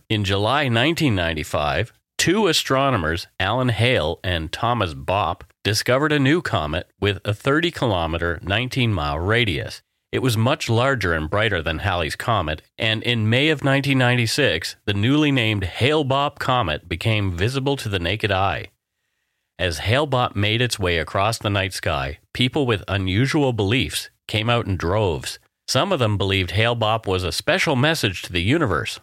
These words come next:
while others felt it was a sign that otherworldly beings were visiting us. Also in nineteen ninety-six, as Hale-Bopp was high above the Earth, the comet became a popular topic on the late-night radio host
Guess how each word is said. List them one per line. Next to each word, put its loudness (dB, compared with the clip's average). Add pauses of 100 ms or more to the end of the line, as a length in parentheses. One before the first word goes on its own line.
while -2
others 2
felt 0
it 0
was 2
a 2
sign 2
that 0 (100)
otherworldly 2
beings 2
were 0
visiting 0
us. -8 (760)
Also 2
in 2
nineteen 0
ninety-six, -2
as 0
Hale-Bopp 0
was -2
high 0
above 0
the 0
Earth, 0 (340)
the -2
comet 0
became 0
a 0
popular 0
topic -2
on 0
the -2
late-night 0
radio 2
host 0